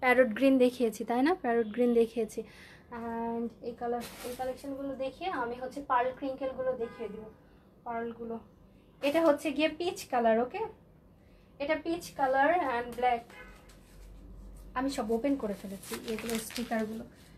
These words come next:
And দেখা যায় যে check করেই দিতে হয় সবসময়, যেন স্টিকারগুলো সবগুলো open করে ফেলেছি। And এটা হচ্ছে গিয়ে, আহ, black color, okay? Black color একটু আগে একটা আপু চাচ্ছিলেন, Black color আছে আলহামদুলিল্লাহ আপু, নিয়ে নিতে পারবেন, লাইটের কারণে fade লাগতে পারে, একদমই dark, okay?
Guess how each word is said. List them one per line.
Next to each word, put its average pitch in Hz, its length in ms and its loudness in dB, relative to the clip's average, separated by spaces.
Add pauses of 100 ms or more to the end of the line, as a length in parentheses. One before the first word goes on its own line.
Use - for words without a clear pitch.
(1300)
And 233 680 -4 (680)
দেখা 269 220 0
যায় 254 180 6
যে 277 120 2
check 262 280 -6
করেই 294 240 2
দিতে 269 220 0
হয় 269 320 2
সবসময়, 262 420 -6
যেন 233 180 -4
স্টিকারগুলো 247 580 -10
সবগুলো 226 340 -8
open 233 200 -6
করে 247 260 -6
ফেলেছি। 214 280 -12 (480)
And 254 240 -4
এটা 277 260 6
হচ্ছে 302 240 0
গিয়ে, 294 220 0
আহ, - 720 -8
black 269 360 6
color, 240 280 4
okay? 262 140 0
Black 302 280 2
color 320 220 0
একটু 302 220 2
আগে 302 160 4
একটা 320 220 6
আপু 262 160 4
চাচ্ছিলেন, 285 500 6
Black 277 220 10
color 311 240 6
আছে 262 240 6
আলহামদুলিল্লাহ 240 500 8
আপু, 247 140 2
নিয়ে 302 180 6
নিতে 262 200 4
পারবেন, 240 320 6
লাইটের 254 320 4
কারণে 285 280 6
fade 302 240 2
লাগতে 277 280 6
পারে, 302 180 4
একদমই 262 420 6
dark, 226 340 4
okay? 262 220 0